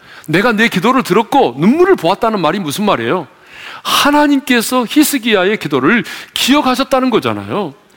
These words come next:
그러니까 하나님이 기억하시니까 어떤 일이 벌어졌습니까? 생명을 십오 년 연장받았잖아요. 하나님께서 기억하시니 죽음에서 생명을 연장받는 응답의 기적을 경험한 것입니다.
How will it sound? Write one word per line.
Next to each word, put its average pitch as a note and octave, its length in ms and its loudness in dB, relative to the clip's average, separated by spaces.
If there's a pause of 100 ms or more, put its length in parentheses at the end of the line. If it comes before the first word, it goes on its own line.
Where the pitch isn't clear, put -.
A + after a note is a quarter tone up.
(760)
그러니까 E4+ 340 2
하나님이 D#4 540 2
기억하시니까 A#3+ 600 0
어떤 G3+ 240 -2
일이 G3+ 140 0
벌어졌습니까? C3+ 800 -2 (460)
생명을 D4+ 680 0
십오 D#4 380 -2
년 C4+ 140 2
연장받았잖아요. F3 880 0 (560)
하나님께서 C#4 720 2
기억하시니 G3 880 0 (400)
죽음에서 C4 640 2
생명을 D4+ 580 2
연장받는 A3+ 800 0 (280)
응답의 C#4+ 580 4
기적을 B3 360 0
경험한 A#3+ 420 2
것입니다. D3+ 400 0